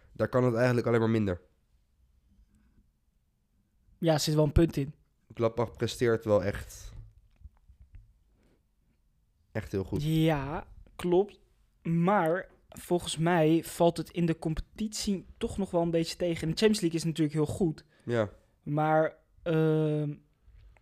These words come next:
Speaker 2: volgens mij valt in de competitie, ehm, nog wel mee, ondanks dat ze afgelopen vrijdag
Speaker 1: Ja,
Speaker 2: van
Speaker 1: nu
Speaker 2: Dortmund
Speaker 1: weer
Speaker 2: hadden
Speaker 1: gewonnen van
Speaker 2: gewonnen.
Speaker 1: Dortmund.
Speaker 2: Ja, dat is wel een hele belangrijke.
Speaker 1: Ze winnen ook wel vaker van dat soort ploegen.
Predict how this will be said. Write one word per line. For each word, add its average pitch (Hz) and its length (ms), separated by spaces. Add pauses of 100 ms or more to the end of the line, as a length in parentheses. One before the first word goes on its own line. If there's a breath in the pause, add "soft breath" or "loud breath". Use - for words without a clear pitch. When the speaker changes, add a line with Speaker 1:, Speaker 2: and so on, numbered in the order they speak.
(1400)
Speaker 2:
volgens 170 260
mij 220 160
valt 180 240
in 180 100
de 170 140
competitie, 165 760
ehm, 151 340 (340)
nog 160 240
wel 156 100
mee, 151 200
ondanks 160 340
dat 151 140
ze - 100
afgelopen - 380
vrijdag 147 300
Speaker 1:
Ja, - 60
Speaker 2:
van 143 100
Speaker 1:
nu 147 60
Speaker 2:
Dortmund 151 300
Speaker 1:
weer 139 80
Speaker 2:
hadden 135 180
Speaker 1:
gewonnen 131 280
van 143 80
Speaker 2:
gewonnen. 107 180 (100)
Speaker 1:
Dortmund. 120 220
Speaker 2:
Ja, - 120 (200)
dat - 80
is - 60
wel 139 100
een 135 80
hele 143 180
belangrijke. 135 600
Speaker 1:
Ze - 140
winnen 113 180
ook 113 60
wel 113 100
vaker 120 400
van 104 100
dat 104 140
soort - 400 (340)
ploegen. 113 280